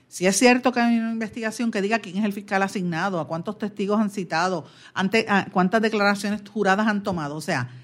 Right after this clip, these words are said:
¿En dónde está la investigación? ¿O es que decir, "Yo invis-, yo investigué o yo refería a Olga Castelló", con eso se queda?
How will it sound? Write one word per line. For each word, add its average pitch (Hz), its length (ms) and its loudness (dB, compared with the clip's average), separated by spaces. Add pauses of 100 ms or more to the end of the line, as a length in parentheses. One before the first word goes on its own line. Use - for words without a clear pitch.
(240)
¿En 185 100 0
dónde 240 200 8
está 277 160 6
la 240 60 6
investigación? 196 640 4
¿O 180 80 4
es 196 80 0
que 247 140 2
decir, 240 420 0 (360)
"Yo 196 160 0
invis-, 240 400 2
yo 202 160 2
investigué 247 480 4
o 240 80 6
yo 202 160 0
refería 220 720 0 (300)
a 180 100 -4
Olga 196 200 -2
Castelló", 196 440 -2
con 185 180 -8
eso 185 380 -4
se 190 200 -4
queda? 143 380 -4